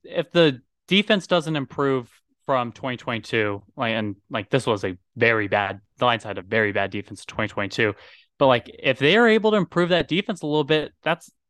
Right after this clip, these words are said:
this is gonna be a very difficult matchup, especially led by Dan Campbell, who's a coach that, I mean, I respect. I don't know how great of a coach he is, but I still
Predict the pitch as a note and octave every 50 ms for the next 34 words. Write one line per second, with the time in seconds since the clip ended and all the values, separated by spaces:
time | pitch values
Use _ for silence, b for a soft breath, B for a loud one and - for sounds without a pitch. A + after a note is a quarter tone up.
0 | _ _ _ - E3+ - - G#3 G3 B3 A#3+ A#3 G#3+ A#3+ A#3 G#3 D#3 C3 D3+ D#3+
1 | F#3 G3 G3 E3+ G#3+ G#3 - - - F#3 F3+ - - D3+ D#3+ E3 - E3 D#3 -
2 | - - - _ C#3 D3 - - E3+ D#3+ D#3+ E3 E3 D3 - E3 D#3 C#3+ - C#3+
3 | D3 D#3 D3 - - D#3 D#3+ C#3+ D3 C#3 C3 C3 C3 B2+ C3 - - C3+ C3+ C3
4 | - - - B2+ A#2 A2+ - - _ _ _ _ _ _ _ _ _ _ - A#2
5 | A#2 A2+ A#2+ F3+ G3+ D3+ B2+ - - _ E3 C#3+ A#2+ A#2 - - C3 C3+ C3+ C#3+
6 | C3+ C3 B2 A2+ A#2+ B2 A2+ G2+ _ _ _ _ - A2 G#2 A2+ D3 F3 F#3 A3
7 | A3 - A#3 B3 A#3+ - C4 C4 C#4 C#4+ A#3+ - _ - C#3 - B2+ B2 - -
8 | - E3 C3+ A2